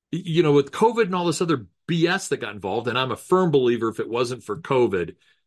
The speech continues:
that Trump would have been reelected hands down. And if they hadn't committed fraud in certain areas, uh,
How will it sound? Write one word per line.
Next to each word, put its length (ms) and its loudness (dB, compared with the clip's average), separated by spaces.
that 160 -2
Trump 340 -2
would 340 4
have 120 0
been 200 -4
reelected 720 -2
hands 360 -8
down. 320 0
And 180 0
if 120 -4
they 120 0
hadn't 460 -4
committed 420 -2
fraud 400 0
in 140 -4
certain 400 -4
areas, 640 -2
uh, 60 -6